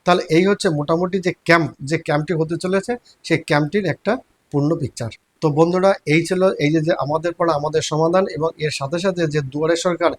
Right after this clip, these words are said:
সেই প্রকল্পটি যে চালু হচ্ছে এই, এই ব্যাপারে বিশদ আলোচনা। এই ক্যাম্প সম্পর্কে অর্থাৎ আমাদের পাড়া আমাদের সমাধান এবং এই যে, যে দুয়ারে সরকার এই বিষয়ে যদি আপনাদের আরও কিছু জানার, আহ, থাকে বা আরও যদি কিছু জানার প্রয়োজন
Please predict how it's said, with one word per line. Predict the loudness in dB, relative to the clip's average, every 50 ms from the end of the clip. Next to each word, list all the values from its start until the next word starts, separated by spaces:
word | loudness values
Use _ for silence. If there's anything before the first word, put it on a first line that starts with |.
| _ -20 -20 _ -4
সেই | 2 2 2
প্রকল্পটি | 2 2 -2 -2 0 -2 -2 -2 -2 -2 -2 -2 -2
যে | -2 -4
চালু | -2 -2 -2 0 -2
হচ্ছে | -4 -4 -4 -4 -6 -4 0
এই, | 0 0 0 -2 -2
এই | -2 -2 0
ব্যাপারে | 0 0 0 0 0 0
বিশদ | -2 -4 -4 -4 -4 -2 0
আলোচনা। | 0 0 0 0 0 0 -2 -2 -4 _ _ -20 -20 _ _ _ -20 -20 -20 -20 _ _ 0
এই | 0 0 0 0 0 0
ক্যাম্প | 2 2 2 2
সম্পর্কে | 0 -2 2 2 0 2 2 2
অর্থাৎ | 0 0 0 -2 -4 -2
আমাদের | -2 -4 -2 -2 -2 -2 -2
পাড়া | -2 -2 0 0 0
আমাদের | -2 -2 -2 -2 -4
সমাধান | -2 -4 -2 -2 0 0 0 0 0 -2
এবং | -2 -2 -2 -2 -2
এই | -6 -8
যে, | -4 -4 -2
যে | -2 -2 -6
দুয়ারে | -6 -6 -4 -4 -4 -2
সরকার | -2 -2 -4 0 -2 -4 -2 -2
এই | -6 -4 -4
বিষয়ে | -4 -6 -6 -8 -8 -8
যদি | -4 -4 -4
আপনাদের | -4 -4 -6 -4 -4 -4 -4
আরও | -4 -6 -8 -10
কিছু | _ -10 -8 -6 -4 -4
জানার, | -2 -2 -2 -4 -4 _ _ -20 -20 -20 -20 -20 _ -4 0
আহ, | 2 2 2 2 0 -2
থাকে | -2 -2 0 2 0 0
বা | 2 0 -2 -2
আরও | -2 -4 -2 -2
যদি | -2 -2 -2 -6
কিছু | -6 -6 -4 -2
জানার | -2 0 -2 -2 -4 -4
প্রয়োজন | -4 -2 -2 -2